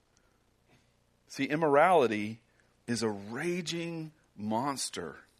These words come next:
that destroys more lives, more families, more nations than any other single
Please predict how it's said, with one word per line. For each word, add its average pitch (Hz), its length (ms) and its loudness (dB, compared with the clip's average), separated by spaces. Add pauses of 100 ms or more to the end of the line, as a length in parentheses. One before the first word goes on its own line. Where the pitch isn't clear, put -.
(140)
that 110 260 2
destroys 117 1040 0 (320)
more 135 420 2
lives, 113 680 0 (380)
more 151 380 4
families, 107 760 -4 (520)
more 175 280 4
nations 120 920 0 (600)
than 127 200 -2
any 165 380 -4
other 147 280 0
single 113 760 -4